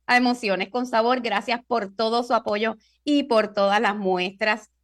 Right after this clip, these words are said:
de cariño para con nosotros. Oiga, y también nos puedes ver y escuchar a través de Facebook Live, eh, también a través de TuneIn Radio. Nos puedes escuchar, eh, bajas esa aplicación y ya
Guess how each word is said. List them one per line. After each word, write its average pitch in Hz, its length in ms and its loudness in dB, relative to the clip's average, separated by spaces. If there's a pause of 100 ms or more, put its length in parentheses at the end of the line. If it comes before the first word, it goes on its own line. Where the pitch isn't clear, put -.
(140)
de 233 320 0
cariño 220 560 0
para 240 240 2
con 254 160 -2
nosotros. 233 640 -4 (380)
Oiga, 262 360 4
y 254 80 -4
también 214 300 0
nos 240 100 -2
puedes 247 300 0
ver 240 260 0
y 240 120 -4
escuchar 254 540 -2
a - 60 -6
través 202 240 -2
de 220 100 -2
Facebook 226 420 -4
Live, 202 340 2 (960)
eh, 190 320 0
también 190 360 0
a 233 60 -2
través 190 240 -2
de 208 140 -6
TuneIn 233 500 -2
Radio. 220 560 0 (260)
Nos 208 280 0
puedes 202 920 0
escuchar, 226 960 0 (100)
eh, 196 140 -10
bajas 170 360 -2
esa 196 140 -4
aplicación 180 580 -6 (460)
y 185 160 -4
ya 165 440 -2